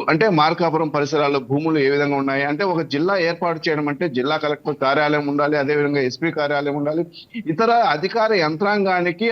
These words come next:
అనువైనటువంటి కార్యాలయాలు ఉండాలి. అంతేకాకుండా అక్కడ పరిపాలన సాగించేందుకు అన్ని సమకూరేలా ఉండాలి. కాబట్టి ముందస్తుగా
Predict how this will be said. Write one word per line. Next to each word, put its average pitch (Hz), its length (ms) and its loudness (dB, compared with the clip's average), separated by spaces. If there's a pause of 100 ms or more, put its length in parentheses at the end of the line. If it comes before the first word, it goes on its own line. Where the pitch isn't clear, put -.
అనువైనటువంటి 185 680 0 (100)
కార్యాలయాలు 170 640 2
ఉండాలి. 165 300 0 (420)
అంతేకాకుండా 226 720 4 (640)
అక్కడ 247 180 4 (120)
పరిపాలన 233 440 4 (120)
సాగించేందుకు 202 600 4 (260)
అన్ని 247 260 4 (420)
సమకూరేలా 196 600 2
ఉండాలి. 165 340 0
కాబట్టి 143 300 0 (100)
ముందస్తుగా 196 600 0